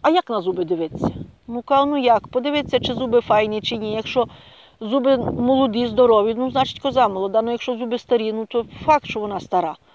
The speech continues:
"Ні, я такого не знала, що, ну, від тебе перший раз чую таке, що можна на зуби дивитися". Я кажу, "Ну, то вже як їхали десь купляти, ну, то треба було ка-, у когось попитати".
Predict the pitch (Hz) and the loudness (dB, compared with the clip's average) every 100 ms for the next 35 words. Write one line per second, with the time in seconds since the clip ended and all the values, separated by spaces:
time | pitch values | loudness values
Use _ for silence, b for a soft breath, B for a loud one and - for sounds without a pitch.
0 | b b b - 294 403 427 359 330 - | b b b -4 0 2 4 2 0 0
1 | 311 277 262 302 277 254 254 240 240 226 | 0 2 0 2 0 -2 -4 -2 0 0
2 | 226 - 196 196 - 269 247 214 202 196 | -2 -4 -6 -8 -8 -6 -6 -8 -6 -6
3 | 190 _ _ _ _ _ _ - - - | -6 _ _ _ _ _ _ -20 -20 -20
4 | - - 214 233 220 185 185 180 170 170 | -14 -2 0 2 2 0 0 -2 -2 -2
5 | 165 - - _ - B B B B B | -6 -12 -20 _ -18 B B B B B
6 | B B B B - 262 294 285 302 302 | B B B B -8 4 6 6 2 0
7 | 262 285 277 - 269 269 254 233 247 - | 4 6 4 2 -2 2 2 2 -2 -6
8 | 226 233 220 226 247 262 247 285 247 254 | 0 4 4 2 -4 -6 0 2 2 -2
9 | - 254 - 277 - 262 - 269 302 285 | 2 2 4 -2 0 -4 -2 0 6 6
10 | 254 240 | 6 0